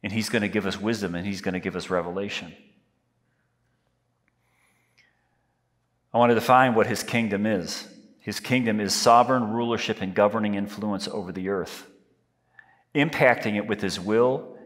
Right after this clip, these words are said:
his intent, and his purpose, manifesting a culture and a soci-, society reflecting the king's nature, values, and morals. God's original intention was to have a nation of kings and priests.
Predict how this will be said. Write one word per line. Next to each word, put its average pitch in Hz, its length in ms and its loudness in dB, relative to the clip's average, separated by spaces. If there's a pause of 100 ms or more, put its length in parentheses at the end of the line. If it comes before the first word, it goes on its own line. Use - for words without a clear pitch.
his 110 160 -4
intent, 120 480 -2
and 113 140 -6
his 95 100 -2
purpose, 101 580 -4 (300)
manifesting 123 680 2
a 101 40 0
culture 127 440 2
and 120 100 -4
a - 20 -4
soci-, 101 800 -2
society 104 520 2
reflecting 95 580 -2
the 90 80 -6
king's 104 340 -6
nature, 120 480 -4 (420)
values, 107 500 4
and 110 120 -6
morals. 95 440 0 (440)
God's 127 480 6
original 120 460 -2
intention 117 680 -4 (720)
was 117 140 -6
to - 60 -6
have 107 180 4
a 98 220 -4
nation 117 720 -2
of - 160 -12
kings 107 580 -6 (260)
and 95 100 -10
priests. - 580 -10